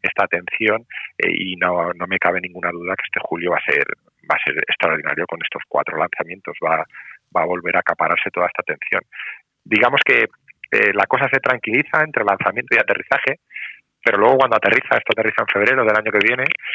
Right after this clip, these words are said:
se vuelve a, a, a llamar la atención de tanto de público general como de prensa. Pero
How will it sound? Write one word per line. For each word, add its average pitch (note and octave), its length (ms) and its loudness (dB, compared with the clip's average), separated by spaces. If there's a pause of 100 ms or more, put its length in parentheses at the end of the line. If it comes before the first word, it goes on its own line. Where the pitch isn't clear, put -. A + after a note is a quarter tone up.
(200)
se A2 120 4
vuelve G#2 360 4
a, G2 60 4 (300)
a, - 340 -2 (320)
a G2+ 160 2
llamar F#2+ 320 0
la G2+ 60 0
atención G#2 480 -4
de G2 200 -2
tanto G2+ 240 -4
de F#2+ 60 -4
público G2 360 -6
general E2+ 400 0
como E2 200 -4
de D#2+ 80 -6
prensa. G2 380 -6 (240)
Pero A2 340 -2